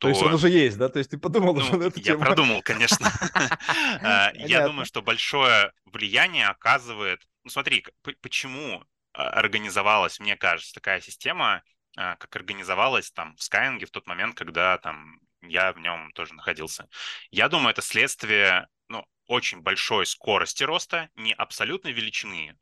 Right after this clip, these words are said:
Speaker 2: там, до которого бизнес дорос, а скорости роста и, соответственно, скорости появления новых людей и возможности, э, этих людей, ну, вот то, что я называю,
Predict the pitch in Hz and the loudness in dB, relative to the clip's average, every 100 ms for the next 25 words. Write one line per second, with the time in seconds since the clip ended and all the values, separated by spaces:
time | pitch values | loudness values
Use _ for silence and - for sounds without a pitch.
0 | - 87 80 80 92 - 87 80 85 87 | -10 -8 -6 -6 -6 -2 -2 -2 -4 -6
1 | 82 80 80 80 - 90 - 120 101 - | -6 -4 -4 -4 -6 -6 0 2 2 0
2 | 92 151 - - - 104 - 104 - 110 | 0 0 0 -4 -2 -4 -6 -10 -2 -2
3 | 113 - 90 87 104 98 92 95 85 90 | -2 -6 -6 -2 -2 -2 -4 -6 -6 -6
4 | 87 147 - _ - - - 107 98 92 | -2 -2 -4 _ -20 -20 -6 0 0 -2
5 | 101 151 139 123 - 110 98 - _ 104 | -2 -2 -2 -6 -4 -2 -2 -2 _ -2
6 | 92 90 87 - _ - 113 110 104 92 | 0 0 -4 -8 _ -4 -4 -4 -8 -2
7 | 113 147 156 - - _ _ 127 90 - | 2 2 0 -8 -20 _ _ -10 -10 -8
8 | 113 101 - 95 113 92 85 98 104 92 | -8 -6 -2 -2 -2 -6 -2 2 2 2
9 | 85 | -2